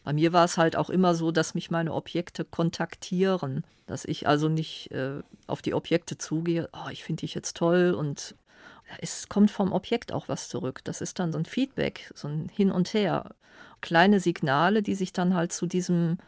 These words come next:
euphorischen Gefühl der Verliebtheit aufbauen. Es ist irgendwie wie ein zusätzliches Sinnesorgan. Das ist so ein, oder ich sag mal Bauchgefühl, Intuition. Man spürt es einfach. Das, ja, manchmal sieht einen auch ein Objekt wirklich an.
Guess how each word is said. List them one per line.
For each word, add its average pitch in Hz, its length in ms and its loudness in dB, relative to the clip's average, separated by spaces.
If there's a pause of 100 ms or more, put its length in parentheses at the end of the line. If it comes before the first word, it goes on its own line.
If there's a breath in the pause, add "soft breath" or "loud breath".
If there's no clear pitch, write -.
(100)
euphorischen 185 680 4
Gefühl 170 360 4
der 170 120 6
Verliebtheit 180 720 0
aufbauen. 160 720 0 (480 loud breath)
Es 180 160 -6
ist 175 140 -6
irgendwie 214 320 2
wie 208 80 4
ein 202 100 6
zusätzliches 220 760 -2
Sinnesorgan. 139 800 0
Das 147 160 -6
ist 190 120 -8
so 196 100 0
ein, 180 120 2 (400 loud breath)
oder 170 180 0
ich - 100 0
sag 185 160 2
mal 170 120 8
Bauchgefühl, 185 760 4
Intuition. 180 1080 2 (400 soft breath)
Man 175 140 0
spürt 202 420 -2
es - 140 -6
einfach. 139 380 -4
Das, - 420 -8
ja, 156 180 2
manchmal 190 380 4
sieht 190 320 0
einen 180 200 4
auch 175 180 0
ein 175 200 0
Objekt 180 400 -6
wirklich 175 400 -2
an. 143 260 -2